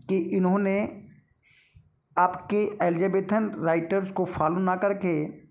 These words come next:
literary man begin to imitate French writers।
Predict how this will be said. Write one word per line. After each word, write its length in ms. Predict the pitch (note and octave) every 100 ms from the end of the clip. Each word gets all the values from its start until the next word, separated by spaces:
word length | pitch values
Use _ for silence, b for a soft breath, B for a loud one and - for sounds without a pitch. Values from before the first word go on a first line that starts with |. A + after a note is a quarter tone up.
| _ b b b b E3+
literary 440 | F3 F3 G#3 G3+
man 200 | F#3 F#3+ A#3+ - D#3 C3+
begin 280 | G3 A3 C#4+ - G3+
to 300 | E3 D#3+ - D#3+
imitate 680 | F#3+ F#3+ F#3+ F#3 G3 - -
French 320 | E3 C#3 C#3
writers। 360 | B2+ - -